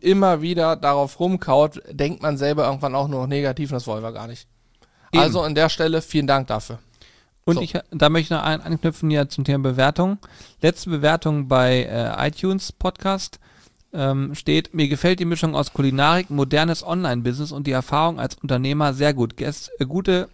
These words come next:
Speaker 2: Gäste fördern die abwechslungsreichen Gespräche. Man spürt, man spürt die Leidenschaft, ein sehr großer Antrieb für diesen, dass die,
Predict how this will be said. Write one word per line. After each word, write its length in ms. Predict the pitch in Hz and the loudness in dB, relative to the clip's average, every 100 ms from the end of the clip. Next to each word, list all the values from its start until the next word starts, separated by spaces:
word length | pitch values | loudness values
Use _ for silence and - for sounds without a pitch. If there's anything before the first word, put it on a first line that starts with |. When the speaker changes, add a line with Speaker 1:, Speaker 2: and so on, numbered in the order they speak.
| - - | -12 0
Speaker 2:
Gäste 320 | 156 - 151 | 0 0 -4
fördern 300 | - 139 139 | 0 2 2
die 120 | 135 | 0
abwechslungsreichen 800 | 143 - 156 - 139 - 127 127 | -2 -2 -4 -4 -6 -2 0 0
Gespräche. 520 | 127 - - 117 107 - - - - - | -4 -4 0 0 0 -6 -12 -20 -20 -2
Man 140 | 135 135 | 0 0
spürt, 460 | - 170 190 - | 2 2 2 0
man 160 | 139 131 | -2 0
spürt 480 | - 170 214 220 - | 0 4 4 2 0
die 60 | |
Leidenschaft, 680 | 123 135 170 175 165 165 - - _ | 4 4 4 0 -2 -2 -8 -20 _
ein 160 | - 120 | -4 -2
sehr 200 | 135 165 | 2 0
großer 340 | 160 151 147 | 0 -2 0
Antrieb 380 | 127 135 - 135 | -2 -2 -4 -8
für 100 | - | -6
diesen, 280 | - 117 127 _ - | -4 -2 -4 _ -2
dass 220 | 120 - | -2 -2
die, 140 | - | -14